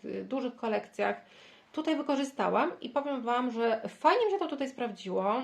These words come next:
Mm, odwróciło też trochę uwagę od tego mocno rozbudowanego arkusza. E, dodatkowo element, który nam pomaga otworzyć, żebyśmy się nie zastanawiali, z której strony. E, czyli miejsce pod wprowadzenie już zdjęcia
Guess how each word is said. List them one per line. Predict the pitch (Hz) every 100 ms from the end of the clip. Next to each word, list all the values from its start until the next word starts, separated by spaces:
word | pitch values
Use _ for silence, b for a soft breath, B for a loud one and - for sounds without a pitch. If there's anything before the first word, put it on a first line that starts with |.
| - -
Mm, | 208 214 214
odwróciło | 220 247 294
też | 277 254
trochę | 240 233
uwagę | 233 226 226 208 -
od | -
tego | - 208 202 202 175 185
mocno | 202 240 254 - 214 202 202 B _
rozbudowanego | 196 214 208 208 202 196 190 190
arkusza. | 190 - 185 - 196 262 B B B B B -
E, | 202 202 196
dodatkowo | 240 262 - 233 226
element, | 220 226 220 214
który | - 202
nam | 190 185
pomaga | 190 185 180 -
otworzyć, | - 240 - 233 226 214
żebyśmy | 202 196 196
się | 185
nie | 196
zastanawiali, | 202 190 208 196 190 185 185
z | -
której | 190 190
strony. | 180 - 233 226 214 208 B B B B B B -
E, | 196 196 190 190 190 -
czyli | 262 240
miejsce | 214 208 208 196
pod | - 190 -
wprowadzenie | - 180 185 185 180 180
już | 220 226
zdjęcia | 208 214 208 202 190